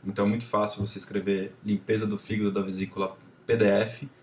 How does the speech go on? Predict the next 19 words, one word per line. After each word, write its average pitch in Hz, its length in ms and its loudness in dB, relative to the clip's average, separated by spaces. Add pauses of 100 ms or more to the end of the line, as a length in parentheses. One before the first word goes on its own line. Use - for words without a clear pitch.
(260)
que - 100 -4
aparece 98 440 2
o - 20 0
livro 98 300 0
lá 92 80 2
pra 92 120 -4
você. 113 520 -2
E 90 100 -6
se - 480 -6
você 110 240 2
tiver 113 220 2
com 113 180 -4
pressa 110 400 4
de, - 260 -8
de 95 120 -10
fazer 95 300 -2
essa 95 140 -4
limpeza, 98 640 0
né, 107 300 -4